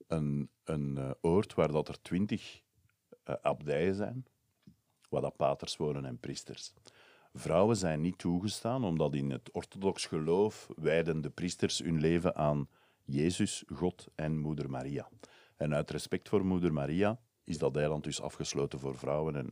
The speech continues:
mogen vrouwen daar niet binnen. Dus in die kloosters, ja, leven ze gelijk als duizend jaar geleden.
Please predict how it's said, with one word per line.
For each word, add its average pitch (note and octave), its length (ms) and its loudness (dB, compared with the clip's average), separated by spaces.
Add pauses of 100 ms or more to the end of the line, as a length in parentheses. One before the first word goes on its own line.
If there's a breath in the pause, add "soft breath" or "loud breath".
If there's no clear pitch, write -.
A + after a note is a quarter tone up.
(140)
mogen C2+ 340 -6
vrouwen C2 280 -4
daar A#2+ 180 -6
niet B2 120 -10
binnen. - 200 -12 (500 loud breath)
Dus F#2 160 4
in G2 140 8
die F#2 120 6
kloosters, B2+ 680 8 (280)
ja, - 240 0
leven F2+ 340 6
ze F2 200 4 (580)
gelijk C#2+ 360 -4
als A#1+ 120 -8
duizend B1 380 -2
jaar A1+ 200 -4
geleden. A1 380 -8